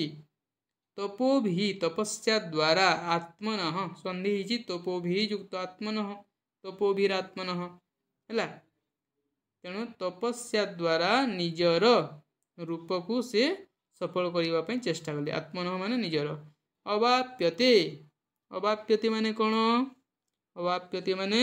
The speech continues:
ମିଳିପାରେ। ବା କଥମ ମାନେ କିପରି? ଅନ୍ୟଥା, ନୋହିଲେ।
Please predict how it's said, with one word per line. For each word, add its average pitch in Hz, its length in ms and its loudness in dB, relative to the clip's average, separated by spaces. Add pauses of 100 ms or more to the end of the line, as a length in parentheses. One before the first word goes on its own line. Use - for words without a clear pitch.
(160)
ମିଳିପାରେ। 175 880 6 (1400)
ବା 208 220 2 (1300)
କଥମ 208 400 2 (840)
ମାନେ 240 180 -2
କିପରି? 262 540 2
ଅନ୍ୟଥା, 202 680 -2 (1040)
ନୋହିଲେ। 190 520 2